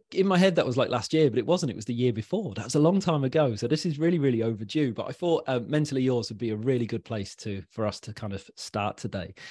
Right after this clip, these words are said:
But when did, um, when did that podcast start? Because you guys were doing that for a, a really long time.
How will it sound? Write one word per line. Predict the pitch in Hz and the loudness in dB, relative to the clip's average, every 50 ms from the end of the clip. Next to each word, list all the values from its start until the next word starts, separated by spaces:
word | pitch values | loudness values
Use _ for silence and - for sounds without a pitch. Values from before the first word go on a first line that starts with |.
| - - _ | -18 -12 _
But | - 143 - | -6 -2 2
when | 160 175 214 254 254 | 4 4 4 4 2
did, | 269 220 175 - | 0 -2 0 0
um, | 160 147 151 143 131 135 120 117 123 - | 2 4 4 4 2 0 -4 -6 -8 -4
when | 135 147 180 220 | 0 0 2 2
did | 247 277 226 - | 0 -2 -4 -4
that | 95 82 - - | -6 -6 -4 -4
podcast | - 165 151 - 143 117 - | -4 -2 -2 -2 -2 -2 -2
start? | - - - 175 180 160 120 - - | -2 0 0 2 2 2 0 0 -2
Because | 123 - - 123 107 - | -4 -2 -2 -2 -2 -2
you | 147 175 | -4 -4
guys | - - - 156 | -2 -2 -2 -2
were | 147 139 | -2 0
doing | 123 143 131 117 | 0 0 2 2
that | 123 - - | 0 -2 -4
for | - 120 117 | -2 0 2
a, | 110 107 104 - - | 2 2 0 -2 -4
a | 117 107 - - | -6 -6 -6 -2
really | - 185 247 262 226 | 0 2 2 4 4
long | 180 131 117 | 2 2 0
time. | - 226 269 269 160 98 85 | -2 -4 -4 -4 -4 -6 -6